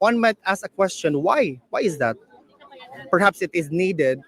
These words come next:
in our society because you cannot compare apples to oranges. And the prevailing problems of the society in the Philippines during the Duterte administration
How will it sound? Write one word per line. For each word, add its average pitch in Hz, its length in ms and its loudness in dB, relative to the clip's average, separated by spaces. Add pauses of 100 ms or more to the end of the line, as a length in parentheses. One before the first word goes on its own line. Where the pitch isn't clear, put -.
(140)
in 165 160 -2
our 156 140 2
society 170 560 -2
because 139 360 -6
you 156 80 -2
cannot 147 260 0
compare 151 500 0
apples 139 420 -4
to 147 60 -4
oranges. 123 760 -2 (340)
And 151 260 2 (180)
the 151 400 2
prevailing 170 500 2 (140)
problems 156 560 0
of 143 200 -4
the 151 100 -4
society 160 360 -2
in 156 80 -2
the 151 80 -2
Philippines 185 440 -2 (240)
during 160 280 2
the 151 180 2
Duterte 151 340 -2
administration 147 920 -2